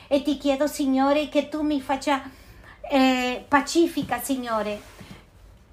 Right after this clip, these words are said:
Liberami del cattivo, Signore, che tu metta una protezione intorno alla mia vita, di liberarmi di tutto il male, di liberarmi di quel conduttore ubriaco, di essere al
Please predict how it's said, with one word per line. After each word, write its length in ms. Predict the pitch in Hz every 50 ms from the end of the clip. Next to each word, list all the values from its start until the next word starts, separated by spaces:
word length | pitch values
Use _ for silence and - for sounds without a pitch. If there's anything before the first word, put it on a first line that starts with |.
| - - - - - - - - - - - - - - - - - -
Liberami 640 | 247 233 254 254 226 269 277 277 294 285 277 285 269
del 200 | 277 262 262 262
cattivo, 500 | - 269 262 - - 247 226 208 214 214
Signore, 600 | 214 - 262 240 226 220 214 214 214 220 214 214
che 220 | - 262 262 262
tu 260 | - 277 294 302 302 294
metta 680 | 285 269 269 277 285 285 285 285 277 - - 285 - - - - - - - - - -
una 280 | 262 277 277 277 269
protezione 880 | - 262 262 262 - 262 262 - - - 277 254 240 240 247 254 254 - - 240
intorno 500 | 226 220 202 - 277 269 277 269 269 269
alla 160 | 262 262 247
mia 160 | 247 247 240 226
vita, 280 | 240 240 214 - 226
di 160 | 202 233 233
liberarmi 760 | 269 254 220 269 262 254 254 254 269 294 302 294 294 294 294 269
di 200 | 262 262 - - - - -
tutto 360 | - 277 277 269 262 - 277
il 120 | 269 269 254
male, 460 | 254 247 240 226 214 208 208 220 - - - - - - - -
di 160 | - 240 254 269 269
liberarmi 560 | 254 262 247 254 247 254 262 269 285 302 302
di 180 | 269 285 269 -
quel 300 | - 277 269 262 254 -
conduttore 800 | - 277 262 262 262 - - - 285 277 262 262 262 269 - -
ubriaco, 840 | 262 240 240 233 214 254 254 233 220 226 220 - - 240 226 208 208 - - - - - -
di 280 | - 240 220 269 277 285
essere 500 | 302 294 285 - - 294 269 285 269 -
al 180 | - 247 233